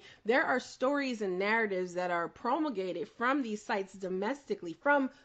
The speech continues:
Fox News, which is, you know, allegedly a legitimate news source. Um, these are the types of things that we should actually be investigating in terms of hearings, particularly when you look at the current condition,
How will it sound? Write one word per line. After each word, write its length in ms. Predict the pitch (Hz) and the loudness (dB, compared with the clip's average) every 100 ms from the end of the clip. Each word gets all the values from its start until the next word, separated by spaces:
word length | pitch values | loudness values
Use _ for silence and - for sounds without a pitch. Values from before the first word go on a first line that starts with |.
| _ | _
Fox 380 | - 233 240 - | 4 6 6 2
News, 380 | 233 247 254 202 | -4 -2 -2 -2
which 200 | 196 208 | -4 -2
is, 280 | 202 180 185 | -2 -2 -8
you 100 | 185 | -6
know, 160 | 180 - | -6 -6
allegedly 640 | 170 185 190 185 185 175 | -6 -4 -4 -6 -4 -4
a 80 | 160 | -4
legitimate 500 | 175 170 180 175 - | -6 -8 -6 -8 -6
news 260 | 185 294 285 | -6 -6 -6
source. 520 | - 175 156 147 - _ _ - _ 196 | -8 -8 -8 -10 -16 _ _ -20 _ -2
Um, 300 | 202 196 190 | 0 0 -2
these 200 | 269 440 | -2 0
are 220 | 480 403 | 0 -2
the 40 | |
types 220 | 359 311 | -2 -2
of 60 | 302 | -4
things 260 | 285 262 220 | -2 -2 0
that 220 | 214 180 | -2 -2
we 160 | 202 226 | -4 -6
should 360 | - - 403 | -6 -2 0
actually 340 | 339 311 - 254 | 0 -2 -6 -6
be 140 | 262 | -6
investigating 520 | 240 254 269 233 214 | -2 -2 -2 -2 -2
in 60 | 214 | -2
terms 180 | 226 190 | -4 -6
of 60 | |
hearings, 240 | 233 254 220 | -4 -6 -6
particularly 440 | 220 330 359 320 | -10 -10 -8 -6
when 100 | 277 | -6
you 60 | 240 | -8
look 140 | 247 | -8
at 80 | 226 | -10
the 60 | |
current 320 | - 247 226 - | -10 -8 -8 -8
condition, 600 | 196 196 269 - 180 | -8 -6 -6 -6 -6